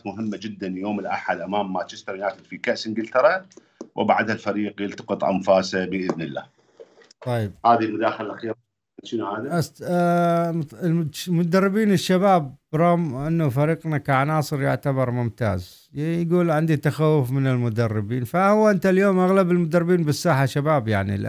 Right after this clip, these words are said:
Speaker 2: أغلبهم ما ظل، آه، آه، يعني على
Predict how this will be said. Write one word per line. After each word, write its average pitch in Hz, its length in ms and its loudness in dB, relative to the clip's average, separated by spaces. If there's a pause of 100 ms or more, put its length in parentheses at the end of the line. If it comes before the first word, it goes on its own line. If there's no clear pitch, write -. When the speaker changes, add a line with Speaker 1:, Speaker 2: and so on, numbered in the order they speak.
Speaker 2:
أغلبهم 123 480 0
ما 123 200 0
ظل، 117 360 -2
آه، 87 560 -6 (2250)
آه، 98 400 -6
يعني 98 640 -2
على 131 440 2